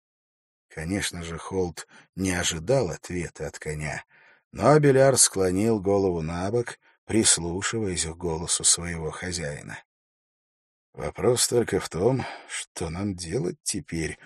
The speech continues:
вздохнул тот. И снова Абеляр ничего не ответил. На этот раз ответа не было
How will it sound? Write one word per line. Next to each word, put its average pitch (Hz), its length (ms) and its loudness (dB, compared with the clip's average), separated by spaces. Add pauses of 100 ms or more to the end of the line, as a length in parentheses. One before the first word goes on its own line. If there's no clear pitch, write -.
(200)
вздохнул 78 640 -2
тот. - 460 -16 (600)
И 92 140 2
снова 101 720 4
Абеляр 87 640 -2 (280)
ничего 76 440 -6
не 71 120 -4
ответил. - 680 -6 (720)
На 104 120 6
этот 165 340 8
раз 156 300 10
ответа 131 580 4
не 110 260 4
было 107 420 6